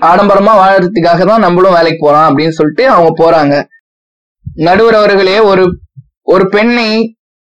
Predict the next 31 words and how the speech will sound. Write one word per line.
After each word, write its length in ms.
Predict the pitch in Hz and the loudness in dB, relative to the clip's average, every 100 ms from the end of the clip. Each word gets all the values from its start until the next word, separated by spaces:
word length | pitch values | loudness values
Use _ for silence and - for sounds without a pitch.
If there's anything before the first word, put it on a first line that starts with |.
| _ _ _ | _ _ _
கணவன் 420 | 170 190 247 233 | -4 0 0 0
வீட்டுக்கு 340 | 220 202 202 | 0 -2 -2
அனுப்பும் 340 | 196 202 208 196 | 0 0 0 0
போது 300 | 185 175 185 | 0 0 -2
திருமணத்துல 680 | 185 196 214 208 185 175 180 | 0 0 0 0 0 0 0
லாஸ்ட் 320 | 170 190 196 | 0 -2 -2
நாள் 180 | 180 175 | -2 0
சொல்லுவாங்க, 380 | 165 165 160 | 0 0 0
திருமணம் 360 | 151 160 175 165 | 0 -2 0 0
அன்னைக்கு 460 | 151 151 151 - - _ _ _ _ | 0 -2 -4 -8 -10 _ _ _ _
அம்மா 400 | - 160 180 156 - | -4 0 0 -2 -6
நிறைய 340 | - 143 156 208 | -6 -4 -2 -2
அறிவுரை 300 | 190 190 185 | 0 0 0
சொல்லுவாங்க, 540 | 185 165 151 139 135 _ - | 0 0 0 -2 -4 _ -10
"அது 200 | - 151 | -4 -2
பண்ணணும், 400 | 175 165 151 151 | 0 0 0 0
இப்படிதான் 440 | 151 147 156 156 143 | -2 -2 0 0 0
இருக்கணும், 240 | 139 143 | -2 0
அப்படி 260 | 156 147 156 | 0 -2 -2
இருக்கணும், 360 | 139 147 143 | -2 -2 -2
இப்படி 120 | 135 143 | -2 -4
இருக்கணும்னு." 540 | - 101 123 110 - _ _ _ _ _ _ _ _ _ | -4 -6 -6 -8 -12 _ _ _ _ _ _ _ _ _
அந்த 280 | - 139 185 | -6 -4 -2
நேரத்துல 280 | 202 208 202 | -2 -2 0
"அப்பா 400 | 196 214 220 220 | 0 0 0 0
நான் 160 | 196 | 0
போயிட்டு 360 | 175 190 226 214 | 0 0 0 0
வரேன்" 100 | 208 | 2
அப்படி 240 | 190 175 | 0 0
சொல்லும் 360 | 180 175 185 202 | -2 -2 0 0
போது 540 | 185 165 151 165 175 | 0 0 0 -2 -4